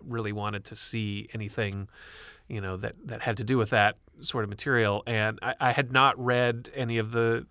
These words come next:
the Robert E. Howard books or the comics, although I, I kind of knew who Conan was. I,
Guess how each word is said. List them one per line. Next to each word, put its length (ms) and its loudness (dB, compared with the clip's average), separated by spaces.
the 120 -8
Robert 300 2
E. 80 -2
Howard 320 2
books 420 2
or 200 -2
the 40 -6
comics, 680 2
although 220 4
I, 160 4
I 100 4
kind 240 6
of 80 6
knew 180 8
who 80 4
Conan 420 2
was. 380 6
I, 60 2